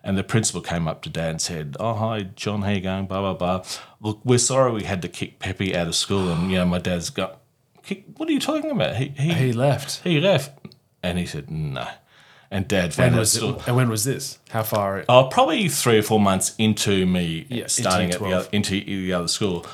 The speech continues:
Speaker 1: But by that time, I was doing so well academically.
Speaker 2: Well done.
Speaker 1: It didn't matter.
Speaker 2: Yeah.
Speaker 1: It didn't matter. So, um, yeah, so that's my first sort of issues crisis management that
Speaker 2: That's,
Speaker 1: I,
Speaker 2: if,
Speaker 1: uh,
Speaker 2: yeah, if, if there wasn't anyone, if that, if P R wasn't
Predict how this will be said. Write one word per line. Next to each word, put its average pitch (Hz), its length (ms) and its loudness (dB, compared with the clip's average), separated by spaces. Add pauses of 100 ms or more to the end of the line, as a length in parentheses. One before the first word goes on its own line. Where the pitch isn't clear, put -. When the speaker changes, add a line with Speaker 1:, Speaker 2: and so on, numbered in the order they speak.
(120)
Speaker 1:
But 107 180 2
by 113 140 6
that 127 200 2
time, 107 240 2
I 80 60 -2
was 87 160 -4
doing 101 240 -2
so 113 320 2
well 98 280 -2
academically. 90 800 -4
Speaker 2:
Well 87 140 -6
done. 85 180 -12 (140)
Speaker 1:
It 95 120 -4
didn't 85 220 -2
matter. 67 320 -6
Speaker 2:
Yeah. 85 200 -12 (180)
Speaker 1:
It - 120 -8
didn't 73 220 -6
matter. 62 220 -10 (440)
So, 90 500 0
um, 80 420 -4 (420)
yeah, 117 80 4
so 120 180 2
that's 208 220 4
my 185 140 4
first 120 340 2
sort - 140 0
of - 160 -8
issues 92 420 0
crisis - 540 0
management 87 480 -6
that 87 80 0
Speaker 2:
That's, 85 120 2
Speaker 1:
I, 82 120 0
Speaker 2:
if, - 100 -6
Speaker 1:
uh, 95 240 0
Speaker 2:
yeah, 98 160 -2
if, - 200 -10
if 110 140 -8
there 117 140 2
wasn't 135 240 6
anyone, 113 360 0
if 117 160 -4 (100)
that, 135 160 0 (100)
if - 240 -4
P 180 220 8
R 123 560 4
wasn't 117 560 0